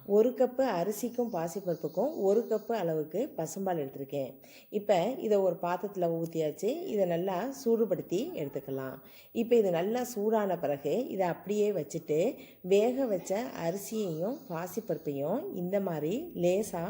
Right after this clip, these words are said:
மசிச்சு விட்டுக்கலாம். மசிச்சு விட்டா நமக்கு நல்லா டேஸ்ட்டாகவும் இருக்கும்.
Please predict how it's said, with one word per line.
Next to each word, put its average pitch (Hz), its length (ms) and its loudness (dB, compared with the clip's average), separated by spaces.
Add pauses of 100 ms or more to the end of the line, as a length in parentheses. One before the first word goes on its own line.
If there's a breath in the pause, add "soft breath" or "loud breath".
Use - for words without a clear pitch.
(220)
மசிச்சு 165 360 -2
விட்டுக்கலாம். 135 480 -6 (440 loud breath)
மசிச்சு 202 360 4
விட்டா 165 240 2 (200)
நமக்கு 180 340 0
நல்லா 175 180 0 (120)
டேஸ்ட்டாகவும் 190 500 0
இருக்கும். 180 260 -4